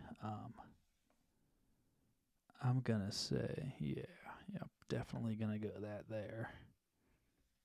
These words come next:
Okay.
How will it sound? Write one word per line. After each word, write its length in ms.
Okay. 220